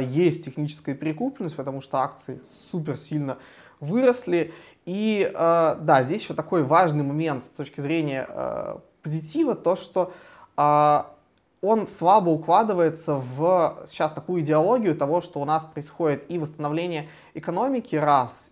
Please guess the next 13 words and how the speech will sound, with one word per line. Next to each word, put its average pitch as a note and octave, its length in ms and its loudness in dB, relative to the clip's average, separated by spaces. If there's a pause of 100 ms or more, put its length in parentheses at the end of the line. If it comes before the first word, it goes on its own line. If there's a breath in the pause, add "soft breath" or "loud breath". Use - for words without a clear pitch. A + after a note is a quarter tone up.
(160)
и G3 320 -4
ослабление E3+ 540 -4
рубля, E3+ 360 0
и - 40 2
вот D3+ 140 -2
такие D#3 240 -6
вот C#3 140 -4
суперважные D#3+ 560 0
факторы, D#3 380 0
которые C#3+ 260 -8
влияют D#3 340 -2
на D3+ 80 -4
рынок. A#3 320 -6